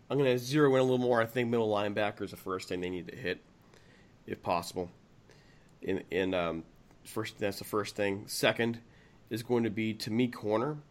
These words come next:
Not just because of, not be-, not because of twenty nineteen, but of twenty twenty and afterwards. I think you start to start grooming somebody to come in there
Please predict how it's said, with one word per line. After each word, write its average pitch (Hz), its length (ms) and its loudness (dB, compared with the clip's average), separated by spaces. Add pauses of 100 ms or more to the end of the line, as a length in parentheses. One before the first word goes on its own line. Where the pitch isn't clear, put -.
(920)
Not 131 340 6
just 131 200 -4
because 113 680 4 (140)
of, 95 460 2 (600)
not 156 260 2
be-, 139 120 -4 (160)
not 147 100 -2
because 117 600 -4 (1040)
of 110 320 4
twenty 123 420 2
nineteen, 107 720 2
but 104 100 0
of 98 100 0
twenty 107 320 -4
twenty 95 280 -4
and 98 80 0
afterwards. 92 540 -2
I 92 60 -6
think 101 180 -8
you 98 60 -10
start 98 240 -6
to 95 80 -12
start 90 240 -10
grooming 101 240 -4
somebody 95 320 -4
to 92 60 -10
come 95 200 -6
in 95 120 -2
there 90 280 -4